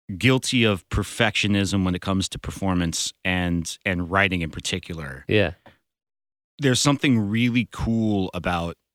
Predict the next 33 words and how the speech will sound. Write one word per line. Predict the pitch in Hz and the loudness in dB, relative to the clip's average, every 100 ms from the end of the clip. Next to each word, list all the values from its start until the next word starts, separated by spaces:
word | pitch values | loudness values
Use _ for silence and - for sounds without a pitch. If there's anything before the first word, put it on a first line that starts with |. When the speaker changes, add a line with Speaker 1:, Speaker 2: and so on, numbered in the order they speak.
| _ _ _ 131 | _ _ _ -6
Speaker 1:
doing | 104 92 | -2 2
improv | 101 113 104 87 80 | 2 0 0 -2 -2
because | 87 90 82 | -6 -4 -4
you | 98 | -4
learn | 90 92 104 104 104 98 87 _ _ _ _ _ _ _ | -4 0 0 2 2 0 -4 _ _ _ _ _ _ _
to | - 104 | -4 -2
let | 90 92 98 | 0 -2 0
go | 90 90 | 0 0
of | 82 | -2
your | 80 | -4
ideas. | 73 71 55 55 - - - _ _ _ _ | -6 -8 -12 -12 -12 -12 -16 _ _ _ _
Speaker 2:
Yeah. | 85 82 82 76 - _ _ - | -2 -2 -2 -4 -10 _ _ 0
Speaker 1:
They, | 90 87 92 | 2 2 2
they | 95 | 0
can | 87 98 | 0 0
be | 90 104 | 2 2
disposable. | 104 - 92 92 85 87 80 | 2 0 0 0 -2 -4 -2
You | 85 | 0
will | 95 87 | 0 2
have | 95 95 | 2 0
others. | 80 78 78 - - _ _ _ _ _ _ _ _ _ | -2 -4 -6 -6 -6 _ _ _ _ _ _ _ _ _
Just | - 101 - | 0 0 2
'cause | 107 95 | 0 4
that | 104 110 | 2 2
one | 104 | 0
didn't | 95 95 90 | 0 -2 -2
go | - 90 92 87 - | 0 2 2 -2 -6
exactly | 95 104 95 107 | -2 0 0 0
the | 98 | 0
way | 95 92 90 90 | 0 2 0 -2
you | 95 98 | -4 -2
wanted | 92 90 87 | 0 0 -2
to | - 85 80 78 | -4 -4 -4 -6